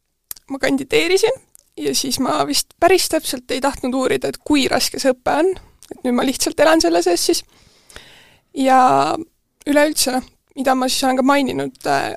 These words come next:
oma nii-öelda tutvusringkonnas, on see, et tegelikult arvatakse, et loomaarsti töö ongi see, et sa ravid loomi. Tegelikult selle haridusega on ju võimalik hästi palju muud ka teha. Ehk siis see oligi minu nii-öelda valik, et, äh, loomakasvatust ma ei saanud õppima minna, sest ma kartsin, et aga äkki üks hetk ma ei taha enam põllumajanduses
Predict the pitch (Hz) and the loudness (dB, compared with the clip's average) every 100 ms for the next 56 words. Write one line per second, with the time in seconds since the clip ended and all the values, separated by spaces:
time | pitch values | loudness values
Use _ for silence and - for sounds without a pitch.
0 | - 262 269 294 - 392 - 269 247 247 | -2 0 0 -4 0 0 0 -6 -6 -6
1 | - 262 262 262 269 247 285 269 254 247 | -6 -4 -4 0 0 0 0 0 -2 -2
2 | 247 269 - 262 254 262 254 254 - 247 | 0 0 -4 -8 -2 0 2 0 -4 -4
3 | 269 269 269 247 254 - - - - - | -4 -4 -4 -6 -4 -4 -4 -4 -8 -10
4 | _ - 330 - - 269 262 - _ _ | _ 0 2 2 0 -2 -8 -12 _ _
5 | 285 269 254 254 247 254 247 254 247 - | 0 0 0 -4 -6 -4 0 0 0 -2
6 | - 247 262 262 254 269 269 247 - 254 | -2 -2 -2 -2 -2 -4 -4 -4 -4 -4
7 | 262 262 262 - 269 269 320 - - - | 0 2 2 0 -4 -2 -4 -6 -16 -20
8 | - _ _ _ - 269 - - 277 262 | -20 _ _ _ -6 -2 0 0 -2 -4
9 | 254 269 240 247 254 254 247 254 - - | -2 -2 -2 -4 -6 -2 -2 -2 -8 -12
10 | - _ 254 254 285 294 - 254 254 - | -12 _ -2 2 4 4 2 -2 -4 -6
11 | 254 - 240 277 277 277 - 269 262 349 | -8 -6 -4 -2 0 -2 -4 -6 0 2
12 | 403 269 240 262 269 339 - 254 254 247 | 2 0 -4 -2 -2 -2 -4 -6 -6 -2
13 | 269 - 277 - 269 - 262 330 320 262 | -2 -2 -6 -6 -8 -10 -4 0 2 0
14 | 262 262 277 254 247 254 262 262 | -2 -4 -2 -2 -2 -2 -2 -4